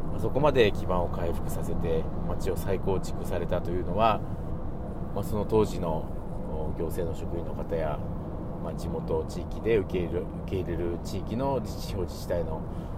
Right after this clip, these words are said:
方々には非常に頭が上がらない思いですけれども、やはり先ほど言ったように、その時点からこの約十年後、あるいは我々がそうやってオービーになっていくようなや、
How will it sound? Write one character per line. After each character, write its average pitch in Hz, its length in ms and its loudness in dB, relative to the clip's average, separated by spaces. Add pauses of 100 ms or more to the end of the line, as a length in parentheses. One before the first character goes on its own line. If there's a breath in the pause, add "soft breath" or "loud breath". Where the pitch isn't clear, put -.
(180)
方 101 80 2
々 85 360 2
に 113 160 0
は 117 120 6
非 101 120 -2
常 92 120 0
に 87 80 -2
頭 92 300 0
が 80 220 -2 (120)
上 80 60 -4
が 85 80 -4
ら 85 100 -2
な 82 100 -4
い 82 40 -2
思 85 220 -2
い 78 40 0
で 80 80 -4
す - 100 -6
け 80 80 -4
れ 76 60 -4
ど - 80 -6
も、 85 200 -4 (760 loud breath)
や 123 100 6
は 127 60 8
り 120 140 2
先 107 220 -4
ほ 123 60 2
ど - 20 4
言 117 120 2
っ 110 40 -6
た 127 80 6
よ 120 60 10
う 110 40 2
に、 95 220 -2 (540)
そ - 160 -2
の 147 120 2
時 143 140 -2
点 180 200 -2
か 156 140 8
ら 151 340 10 (680)
こ 110 80 0
の 101 80 0
約 107 260 0
十 92 200 -2
年 87 200 -2
後、 85 200 4 (580 loud breath)
あ 151 40 -2
る 131 80 4
い 127 60 8
は 110 120 8
我 101 260 6
々 104 140 2
が 110 420 6 (560)
そ 104 100 -4
う - 20 -2
や 95 60 -6
っ - 40 -8
て 92 60 0
オ 92 160 2
ー 90 40 -4
ビ 98 100 -2
ー - 20 -2
に 92 60 -2
な 90 100 -2
っ - 20 -2
て 87 120 -4
い 80 40 -4
く 87 140 -4
よ 85 60 -2
う 80 40 -4
な 78 60 -2
や、 82 140 -2